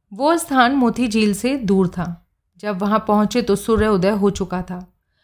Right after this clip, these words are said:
जॉनी लीना के कंधे पर सर रखे सो रहा था। अजय ने एक हाथ से झंझोड़ कर उसे जगाया। वो हड़बड़ाता हुआ सीधा बैठ गया। तनिक खुली आंखों से सामने दाएं और बाएं देखा।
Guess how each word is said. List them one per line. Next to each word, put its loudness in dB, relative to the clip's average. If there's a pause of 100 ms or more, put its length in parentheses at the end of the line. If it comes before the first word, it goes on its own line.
(220)
जॉनी 2
लीना 2
के -2
कंधे 2
पर -4
सर -2
रखे -2
सो -2
रहा 0
था। -12 (540)
अजय -4
ने 2
एक 0
हाथ 0
से 0
झंझोड़ 2
कर -4
उसे -4
जगाया। -4 (640)
वो -2
हड़बड़ाता 2
हुआ 2
सीधा -2
बैठ 0
गया। -8 (500)
तनिक -4
खुली 0
आंखों 2
से -2
सामने 2
दाएं 2
और 0
बाएं 2
देखा। -6